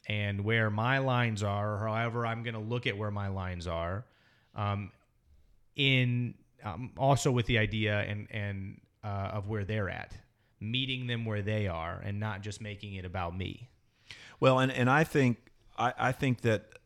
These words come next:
Speaker 2: it's always going to be more compelling. It's back to that speaking the truth in love. We could almost say, you know, say, you know, where my lines are, where my truth is.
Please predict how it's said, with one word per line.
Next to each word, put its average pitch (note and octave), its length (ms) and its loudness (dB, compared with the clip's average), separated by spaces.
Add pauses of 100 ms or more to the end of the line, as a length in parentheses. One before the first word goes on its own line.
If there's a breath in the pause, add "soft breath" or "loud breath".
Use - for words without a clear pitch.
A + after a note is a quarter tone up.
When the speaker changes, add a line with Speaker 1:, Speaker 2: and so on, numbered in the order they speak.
(680)
Speaker 2:
it's A#2 260 0 (140)
always A2+ 880 4 (100)
going A2 400 2
to G#2+ 140 -2
be G2 500 2 (960 loud breath)
more A#2 520 6
compelling. G#2+ 880 2
It's A2+ 160 -2
back G#2+ 300 2
to A2+ 80 0
that G2+ 300 0 (160)
speaking G#2+ 440 0
the F#2+ 80 0
truth G#2+ 400 2
in F2+ 160 0
love. G2+ 500 0
We G#2 140 0
could G2+ 140 0
almost G2+ 560 0
say, - 180 -4
you G2 140 -2
know, G2 80 0
say, G2 300 -2 (180)
you G2+ 80 0
know, F#2+ 60 0
where G#2 260 2
my G#2 160 4
lines G2 420 2
are, G2 220 4
where G2 180 2
my G2+ 220 2
truth G2+ 420 0
is. G2+ 300 2